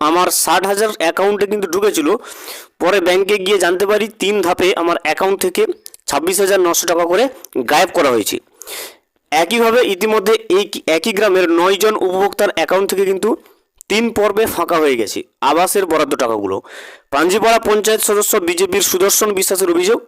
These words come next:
গ্রামের গরিব মানুষজনের বাড়ি বানানোর জন্য সরকারের তরফে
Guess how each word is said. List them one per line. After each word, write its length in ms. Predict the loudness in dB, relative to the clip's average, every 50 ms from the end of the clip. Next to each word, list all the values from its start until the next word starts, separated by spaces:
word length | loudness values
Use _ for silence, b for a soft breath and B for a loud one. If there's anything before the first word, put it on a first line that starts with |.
| -20 _ _ -6 -4 -2
গ্রামের 280 | 0 2 2 2 0 0 0 0
গরিব 200 | 2 2 2 0 0 0
মানুষজনের 420 | 2 2 2 0 0 0 0 0 2
বাড়ি 140 | 2 2 2 2
বানানোর 260 | 2 2 2 0 0 0
জন্য 140 | 0 0 2 0 0
সরকারের 460 | 0 -2 -2 0 2 0 0 0 0
তরফে 280 | 0 0 2 2 2